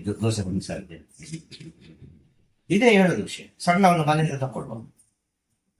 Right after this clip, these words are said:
ಇದೇ ಬ್ರಾಡ್ ಮಾಡಿಕೊಂಡೇ ಹೋಗು. ನೀನು ಹೇಗಿದ್ದಿ ಹಾಗೆ ಎದುರಿದ್ದು ಖಂಡಿತ. ನೀನು ನಗ್ತೀಯ, ಅವರು ನಗ್ತಾರೆ.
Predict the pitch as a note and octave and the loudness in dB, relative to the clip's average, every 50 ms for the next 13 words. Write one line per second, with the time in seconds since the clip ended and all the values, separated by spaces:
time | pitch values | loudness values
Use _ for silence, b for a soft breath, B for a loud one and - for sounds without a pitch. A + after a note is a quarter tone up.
0 | _ _ _ _ - F#3+ F#3 A3 A3+ G3 E3 D#3 E3 F#3 F#3 F3+ E3+ E3+ E3+ E3 | _ _ _ _ -2 2 6 6 6 6 6 6 8 8 8 8 6 4 2 2
1 | E3 D#3+ D#3+ D#3 D3+ C#3 A#2 F#2 G2 A2 E3 G3+ G#3 G3 F3+ F3+ F3+ E3+ E3 E3 | 0 -2 -4 -2 0 -2 -2 -2 -2 2 4 4 6 6 6 4 4 4 2 0
2 | D#3 D#3 D#3+ D#3+ - - - D#3 E3+ E3+ E3 G3+ G3+ F#3 - - F3 F#3+ G#3 G3+ | -2 -2 -8 -12 -6 2 4 6 6 6 6 4 4 4 2 -2 -2 -4 -4 -6
3 | - - - _ _ - C#3 C#3+ C3+ B2+ A2+ G2 E2 - - _ _ _ _ _ | -8 -10 -18 _ _ 0 2 4 4 2 0 -2 -10 -12 -18 _ _ _ _ _
4 | _ _ _ _ _ _ _ _ _ _ _ _ _ _ _ _ _ _ _ _ | _ _ _ _ _ _ _ _ _ _ _ _ _ _ _ _ _ _ _ _
5 | _ _ _ _ _ _ _ _ _ _ _ _ _ _ _ _ _ _ _ _ | _ _ _ _ _ _ _ _ _ _ _ _ _ _ _ _ _ _ _ _
6 | _ _ _ _ _ _ _ _ _ _ _ _ _ _ _ _ _ _ _ _ | _ _ _ _ _ _ _ _ _ _ _ _ _ _ _ _ _ _ _ _
7 | _ _ _ _ _ _ _ _ _ _ _ _ _ _ - - F#3 G3 G3 - | _ _ _ _ _ _ _ _ _ _ _ _ _ _ -12 -4 -2 -2 0 0
8 | - - F2 D#2+ - _ _ _ _ _ - - _ _ _ _ _ _ _ _ | 0 -2 -2 -4 -10 _ _ _ _ _ -20 -20 _ _ _ _ _ _ _ _
9 | _ _ _ _ _ _ - A#2+ C#3 D3 D3 D#3 D#3+ D3+ - - F3 E3+ E3 D#3 | _ _ _ _ _ _ -4 -2 0 2 2 2 0 0 -2 -4 -2 -2 0 0
10 | D#3+ D#3+ C#3+ C3+ C3 C3 - - - - - | 0 0 0 0 -2 -4 -6 -12 -18 -18 -18